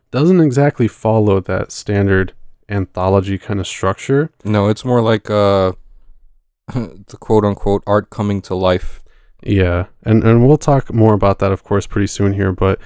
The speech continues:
Speaker 1: he kinda said, uh, that they didn't really wanna do it in a standard anthology f-, s-, format because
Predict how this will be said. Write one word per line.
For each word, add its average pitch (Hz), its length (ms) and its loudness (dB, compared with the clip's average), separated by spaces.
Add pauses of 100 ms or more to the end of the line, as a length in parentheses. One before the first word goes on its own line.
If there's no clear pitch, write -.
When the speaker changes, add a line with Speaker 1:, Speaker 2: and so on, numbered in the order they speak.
(240)
Speaker 1:
he 139 160 -2
kinda 165 260 4
said, 123 460 2
uh, 104 200 0 (400)
that 104 140 0
they 120 120 2
didn't 180 260 4
really 139 160 6
wanna 120 260 4
do 104 260 2
it 107 140 4
in 101 260 -4 (260)
a 98 40 -16
standard 104 500 0
anthology 98 520 0
f-, - 100 -12 (240)
s-, - 200 -14 (200)
format 104 520 2
because 101 640 0